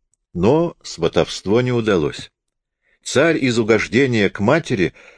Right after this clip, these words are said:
долго сдерживал свои чувства, наконец объявил родителю, что не хочет жениться ни на ком, кроме Хлоповой, которая ему указана Богом. Произвели следствие о бывшей болезни царской невесты.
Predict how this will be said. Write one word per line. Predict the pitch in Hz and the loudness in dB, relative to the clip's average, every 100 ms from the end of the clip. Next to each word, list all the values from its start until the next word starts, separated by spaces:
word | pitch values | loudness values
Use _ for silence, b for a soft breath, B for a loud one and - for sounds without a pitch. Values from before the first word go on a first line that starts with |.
| b b | b b
долго | - 156 170 151 | 0 2 4 2
сдерживал | 120 80 131 131 110 101 98 | -2 0 2 2 2 2 2
свои | - 92 87 90 | 0 0 2 0
чувства, | - 82 - - 80 | 0 -2 -4 -6 -4
наконец | 80 104 127 131 120 | 0 2 2 0 2
объявил | 104 95 110 113 143 110 | 0 2 2 4 2 2
родителю, | 95 85 80 - 73 69 b b b | 0 -2 -4 -2 -4 -4 b b b
что | - - 95 | -12 -2 2
не | 104 127 | 2 2
хочет | - 165 170 143 107 | 2 2 2 0 -4
жениться | 80 101 98 92 - 90 | -2 0 0 -2 -2 0
ни | 82 90 | 2 2
на | 104 | 2
ком, | - 160 156 | 2 2 2
кроме | - 127 117 | 0 0 0
Хлоповой, | - 98 87 - 73 69 - b b | -4 0 0 0 -6 -6 -8 b b
которая | 95 80 113 135 127 | 0 2 2 2 2
ему | 117 95 95 95 | 0 0 0 2
указана | 92 - 85 78 78 76 | 0 0 0 0 -4 -8
Богом. | 65 73 67 67 62 _ _ _ _ _ _ _ _ _ _ | -6 -4 -4 -8 -18 _ _ _ _ _ _ _ _ _ _
Произвели | - 98 92 110 170 | 0 2 2 2 2
следствие | 196 - 85 87 - - 104 104 | 0 0 2 2 -2 -4 0 0
о | - 120 | 0 0
бывшей | 98 101 - 98 | 0 -4 -4 -4
болезни | 87 92 92 92 87 92 | 0 2 2 0 -2 -6
царской | - 87 80 - - 85 | -2 -2 -2 -6 -6 -4
невесты. | 82 80 76 - | 0 0 -2 -8